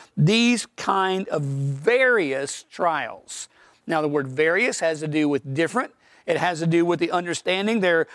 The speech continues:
are lots of different things around us. There are big things that happen. There are small things that happen. There are things that happen all around us that create this pressure that we're going to encounter. And he calls them these various trials that we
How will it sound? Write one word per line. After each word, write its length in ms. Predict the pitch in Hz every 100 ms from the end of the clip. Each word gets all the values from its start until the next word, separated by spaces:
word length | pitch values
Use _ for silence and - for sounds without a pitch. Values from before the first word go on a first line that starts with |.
| -
are 160 | 165 151
lots 400 | 147 180 202 -
of 120 | 175
different 320 | 180 175 -
things 260 | 185 180 151
around 340 | 151 165 185
us. 180 | 208 214
There 200 | 160 147
are 120 | 143 - - - 139
big 240 | 196 233
things 240 | 180 226 180
that 100 | 185
happen. 340 | 180 190 233
There 120 | 196
are 60 | 143
small 440 | - 180 190 220
things 260 | 214 208 175
that 80 | 175
happen. 320 | 185 190 220
There 140 | 165
are 180 | 139 151 -
things 200 | 202 175
that 120 | -
happen 360 | 208 202 170 - - -
all 240 | 208 240
around 340 | 247 226 185 170
us 180 | 165 -
that 200 | 170 - - _ _
create 400 | - 240 214 202
this 220 | 180 - - _
pressure 720 | - 277 233 - 131 147 170 - _
that 200 | 175 160
we're 220 | 170 190
going 320 | 165 175 170
to 120 | 160 147
encounter. 680 | 147 - 180 156 - 131 - - _
And 140 | 165
he 80 | 160
calls 340 | - 180 180 170
them 200 | 170 151
these 220 | 143 143 -
various 760 | 139 143 190 202 202 190 - -
trials 800 | - - 208 156 135 127 131 147 -
that 240 | 160 156
we 340 | 151 151 156